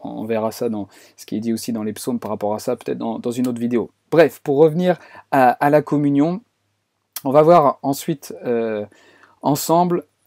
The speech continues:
même si ça revient un petit peu, mais j'aimerais vraiment qu'on puisse insister, euh, euh, là-dessus. La, la dim-, la, la, la, cette dimension, si on revient au verset vingt-deux du chapitre dix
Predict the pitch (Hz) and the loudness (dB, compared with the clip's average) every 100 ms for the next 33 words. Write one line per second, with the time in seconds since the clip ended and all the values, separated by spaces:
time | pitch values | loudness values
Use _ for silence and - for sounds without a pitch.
0 | _ _ _ _ _ 120 139 143 147 165 | _ _ _ _ _ -4 -2 -2 -2 0
1 | 147 151 156 151 147 143 139 147 - 156 | 2 0 0 -2 -2 -4 -4 -6 -4 -2
2 | 143 117 113 123 123 127 110 110 135 175 | -2 -6 -4 -4 -2 -2 -4 -6 -8 -6
3 | 165 139 120 127 - 139 - 143 - 143 | -6 -8 -8 -10 -8 -8 -6 -10 -4 0
4 | 135 113 110 110 104 107 110 107 95 107 | 0 0 -2 -4 -6 -6 -8 -8 -6 -8
5 | - - 147 - - - - _ _ _ | -10 -8 -8 -10 -20 -20 -20 _ _ _
6 | _ _ _ _ _ - 151 151 143 143 | _ _ _ _ _ 0 2 2 4 2
7 | 147 190 139 135 127 117 117 117 110 107 | 2 -2 -2 -2 -2 -2 -4 -4 -6 -6
8 | - 123 131 170 151 143 - 160 175 - | -8 -8 -6 -4 -4 -4 -4 -4 -4 -8
9 | - 143 147 180 151 160 175 175 135 135 | -2 -2 0 -2 -2 -2 -2 -4 -4 -2
10 | 160 - - 131 113 - 117 175 160 139 | -2 -4 -2 0 -2 -6 -4 -2 -2 -2
11 | 139 117 123 127 117 127 123 120 123 - | -2 -2 -6 -6 -6 -8 -8 -6 -8 -10